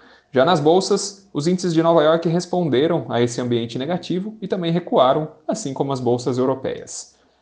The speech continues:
Além disso, notícias pouco animadoras em relação aos conflitos no Oriente Médio seguiram pressionando o petróleo,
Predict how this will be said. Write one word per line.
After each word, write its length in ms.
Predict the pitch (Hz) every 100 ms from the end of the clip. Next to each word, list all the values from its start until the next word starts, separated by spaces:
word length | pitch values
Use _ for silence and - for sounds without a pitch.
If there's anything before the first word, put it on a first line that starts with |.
| _
Além 260 | - 156 185
disso, 460 | 156 202 226 190 -
notícias 520 | 147 156 180 202 190
pouco 440 | - 151 208 220
animadoras 640 | 175 156 147 117 123 160 135
em 60 |
relação 520 | 123 123 120 - 127 151
aos 160 | 127
conflitos 640 | - 123 - 123 156 143 123
no 100 | 113
Oriente 440 | 107 107 110 110
Médio 340 | 135 131 147 - _ _
seguiram 520 | - - 156 135 170
pressionando 760 | 156 - 165 170 190 131 135 143
o 20 |
petróleo, 540 | 135 - - 139 160